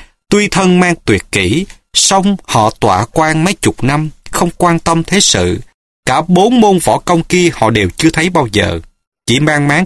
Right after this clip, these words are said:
cảm thấy nội kình của chàng hơi giống Cửu Dương Thần Công của phái Thiếu Lâm, nhưng hùng hậu tinh vi hơn hẳn thần công của bạn phái.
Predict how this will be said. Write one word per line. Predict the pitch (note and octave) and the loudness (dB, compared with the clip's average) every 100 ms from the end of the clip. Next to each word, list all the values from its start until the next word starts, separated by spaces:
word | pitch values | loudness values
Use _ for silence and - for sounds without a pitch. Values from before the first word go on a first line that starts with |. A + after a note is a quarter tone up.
| - | -2
cảm | G2+ | -2
thấy | A2+ E3 | -2 -2
nội | E3+ G#2 F#2+ G#2+ - | 0 2 2 0 0
kình | A#2 F#2+ | -2 -2
của | - - - | -2 -2 0
chàng | A#2 G2+ G2 _ _ _ E3 | -2 -2 -4 _ _ _ 2
hơi | F3+ F3 | 2 2
giống | D#3+ E3+ G#3+ | 2 0 -2
Cửu | - G2 | 0 0
Dương | C#3 E3+ E3+ | 0 0 0
Thần | D#3 A#2 F2+ | 0 -4 -4
Công | - D#3+ E3 D#3+ | -2 0 0 0
của | - G#2+ | -2 -4
phái | - D3 | -4 -6
Thiếu | E3 F3 | -4 -4
Lâm, | D#3 D3+ C#3+ - _ _ _ - | -2 -4 -6 -12 _ _ _ 0
nhưng | F3+ G3 F3+ - | 2 4 2 2
hùng | B2 G#2+ F2+ | 0 0 0
hậu | G2+ F#2+ G#2 - | 0 0 0 0
tinh | E3 E3+ | 2 2
vi | D#3 E3+ | 2 0
hơn | C#3+ E3 C#3 | 2 0 0
hẳn | F#2+ A2 F3 | -2 -2 -2
thần | C3 F#2 | -2 -4
công | - C3+ C#3 | -2 -2 -2
của | B2+ | -2
bạn | B2 F2 F#2 | -2 -4 -4
phái. | - A#2+ E3+ | -4 -2 -2